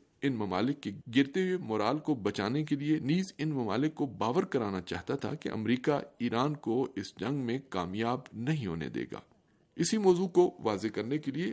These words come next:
امریکہ نے خرم شہر کی آزادی سے چند دن بعد یعنی مئی انیس سو بیاسی کے دن عراق کو چھ فوجی طیارے فروخت کر کے علاقے کے ممالک کو یہ پیغام دیا کہ واشنگٹن صدام کو تنہا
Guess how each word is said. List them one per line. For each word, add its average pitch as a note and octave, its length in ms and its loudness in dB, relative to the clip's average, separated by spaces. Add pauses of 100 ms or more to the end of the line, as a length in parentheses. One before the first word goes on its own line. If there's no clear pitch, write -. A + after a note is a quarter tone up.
امریکہ G#2+ 360 -2
نے D3+ 140 -2
خرم G2+ 360 -4
شہر B2 200 2
کی D#3+ 280 -6
آزادی F#2 460 -2
سے D#3 160 0 (120)
چند D#3+ 260 -4
دن F#2 140 -4
بعد G#2+ 280 2 (480)
یعنی A2+ 200 0
مئی A2+ 340 2
انیس C#3 380 -4
سو G#2 160 0
بیاسی F#2 500 -2
کے A2+ 140 -2
دن - 220 -2 (120)
عراق G#2+ 440 0
کو C3+ 220 4 (120)
چھ D#3+ 260 2 (100)
فوجی G2 320 0
طیارے F2+ 380 -2
فروخت - 420 -2
کر - 140 0
کے C#3+ 200 2 (480)
علاقے C#3 360 4
کے F#3 120 0
ممالک G2 440 -4
کو C3+ 120 -2
یہ A2 220 2
پیغام F#2 420 -2
دیا G2 260 -2 (380)
کہ G2+ 100 -2
واشنگٹن B2+ 600 -4
صدام B2+ 500 -2
کو A2+ 200 -4
تنہا - 520 -6